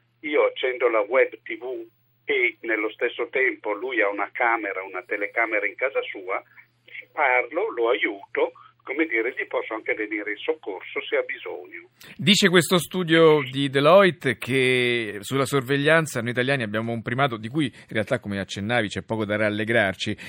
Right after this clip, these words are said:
Speaker 2: Dodici italiani su cento hanno un dispositivo
Speaker 1: Esatto.
Speaker 2: di sorveglianza collegato a internet contro una media europea del sette per cento.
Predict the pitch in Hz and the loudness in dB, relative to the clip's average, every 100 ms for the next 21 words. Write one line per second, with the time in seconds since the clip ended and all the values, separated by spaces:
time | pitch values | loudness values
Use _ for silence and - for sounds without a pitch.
0 | - 127 165 180 147 151 147 156 131 135 | -12 2 4 4 2 2 4 4 2 0
1 | - 156 - 127 131 117 120 - 135 123 | 0 0 2 -2 0 -2 -4 -4 -4 -2
2 | 127 147 120 139 127 135 143 135 120 127 | 0 2 2 2 2 4 4 2 0 2
3 | 143 165 151 143 139 131 131 127 120 - | 2 4 4 2 0 -2 -2 -2 -2 -2
4 | 127 131 131 127 123 123 110 - - 135 | 0 2 2 2 2 0 0 -4 -2 -2
5 | - 127 117 104 - 101 95 90 - 90 | -2 -6 -6 -8 -8 -8 -8 -10 -10 -10